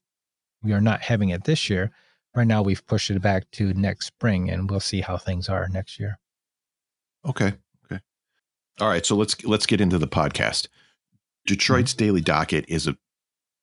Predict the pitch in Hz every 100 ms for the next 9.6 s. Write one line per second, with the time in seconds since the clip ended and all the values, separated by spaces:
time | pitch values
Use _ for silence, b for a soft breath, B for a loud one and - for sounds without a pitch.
0 | 90 - 82 110 104 87 73 - 78 -
1 | 67 73 - _ _ _ - 69 69 87
2 | 80 - 73 - - 65 - _ _ _
3 | _ - 90 78 85 85 69 - 78 -
4 | 85 - 98 90 87 - 92 - - 76
5 | 73 71 _ _ _ _ - - 98 113
6 | 117 107 87 80 87 82 82 73 - 87
7 | 78 73 73 - 73 - b b - 104
8 | 98 104 113 107 101 95 82 85 73 -
9 | 76 73 71 - 73